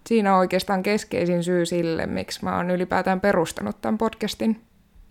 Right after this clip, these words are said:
Toinen merkittävä syy sille, miksi mä oon perustanut tämän podcastin, on se, että mä olen aika kova tyttö kävelemään ja mä kulutan siihen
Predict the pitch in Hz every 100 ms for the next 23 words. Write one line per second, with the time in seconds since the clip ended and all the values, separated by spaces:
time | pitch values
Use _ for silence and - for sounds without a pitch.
0 | _ _ - 220 247 214 185 180 180 185
1 | 180 175 202 185 180 208 196 175 170 165
2 | - 180 180 175 180 180 165 - 170 185
3 | 202 208 - 180 - 165 180 - 175 170
4 | 175 170 165 170 - 92 90 - 175 165
5 | 160 160 160 160 170 - _ - 269 262
6 | 208 - - 220 208 240 262 302 339 359
7 | 349 - 220 214 214 208 202 196 190 190
8 | 175 175 170